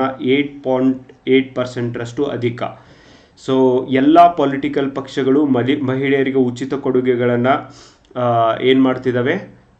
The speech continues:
ಅನೌನ್ಸ್ ಮಾಡ್ತಿದ್ದಾರೆ. And, ಆ, ಮಹಿಳೆಯರು ವೋಟ್ ಕೂಡ ಹಾಕ್ತಿದ್ದಾರೆ.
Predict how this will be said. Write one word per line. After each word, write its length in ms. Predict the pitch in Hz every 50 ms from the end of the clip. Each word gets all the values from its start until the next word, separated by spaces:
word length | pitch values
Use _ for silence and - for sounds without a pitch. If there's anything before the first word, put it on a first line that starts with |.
| _ -
ಅನೌನ್ಸ್ 580 | 127 123 120 117 123 131 139 143 143 - - 139
ಮಾಡ್ತಿದ್ದಾರೆ. 800 | 131 131 131 131 - 127 117 120 120 135 156 165 - - - - _ _ _ _ _ - 127 123 120
And, 200 | 120 117 113 120
ಆ, 400 | 117 113 113 113 113 117 - 117
ಮಹಿಳೆಯರು 580 | 120 120 127 135 147 147 143 139 131 139 185
ವೋಟ್ 480 | 247 - - - - 123 131 151 160 156
ಕೂಡ 280 | - - - 131 123 131
ಹಾಕ್ತಿದ್ದಾರೆ. 960 | - 135 123 113 120 - - - 95 92 95 101 117 110 92 - - -